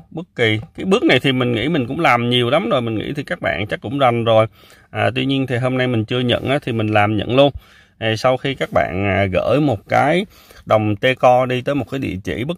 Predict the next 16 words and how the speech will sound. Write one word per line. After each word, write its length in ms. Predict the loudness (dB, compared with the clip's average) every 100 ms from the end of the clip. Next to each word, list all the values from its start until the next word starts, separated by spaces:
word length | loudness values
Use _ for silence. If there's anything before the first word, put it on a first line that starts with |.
| -4
kỳ 180 | 0
nào 140 | 0 4
đó, 300 | 4 4 0 -10 _ _ 0
rồi 200 | 2 2
thì 80 | 0
các 180 | -4 -2
bạn 280 | -2 -2 2
vào 240 | 4 4
lại 320 | 2 -2 -4
cái, 360 | -4 -2 0 -2 -6 -20 -20 _
à, 440 | -10 -4 0 2 0 -2
trình, 360 | -2 0 0
à, 220 | 0 0 0 -2 -4 -10 -4
airdrop 440 | 0 2 4 2
của 100 | 0
mình, 240 | 0 2